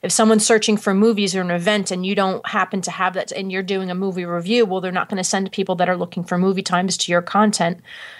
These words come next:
You know, so this way it's helping Google and the other search engines, um, deliver the correct information the first time. So that's pretty much where it comes down to. But WordPress has got amazing, um, plugins and things like that that allow you to do that without getting too crazy and technical.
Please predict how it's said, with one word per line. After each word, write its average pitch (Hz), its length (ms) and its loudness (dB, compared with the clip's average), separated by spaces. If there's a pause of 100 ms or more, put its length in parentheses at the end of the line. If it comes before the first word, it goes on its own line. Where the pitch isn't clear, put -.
(180)
You 214 100 4
know, 196 120 4
so 220 140 2
this 247 260 4
way 190 200 6
it's 202 160 2
helping 233 380 2
Google 190 520 0 (180)
and 180 220 -2
the 175 100 -2
other 185 180 2
search 180 320 -6
engines, 175 460 -2 (500)
um, 180 380 2
deliver 226 420 6
the 214 100 2
correct 202 380 -2
information 170 500 -4
the 160 60 -6
first - 340 -6
time. 156 340 -4
So - 140 -2
that's 175 220 2
pretty 190 240 -2
much 165 300 -4
where 180 100 2
it - 60 -10
comes 175 260 -4
down 175 240 2
to. 180 120 -4
But 185 180 -2
WordPress 214 500 2
has 175 140 -4
got 180 180 2
amazing, 175 720 -2 (380)
um, 165 280 -6 (720)
plugins 202 460 2
and 185 100 -2
things 190 240 -2
like 160 160 0
that 156 320 -2
that 170 180 2
allow 180 360 4
you 180 160 -6
to 180 160 -8
do 190 240 -4
that 175 200 -2
without 180 320 -2
getting 170 380 -6
too 190 300 -6
crazy 170 440 -6
and 170 120 -4
technical. - 600 -8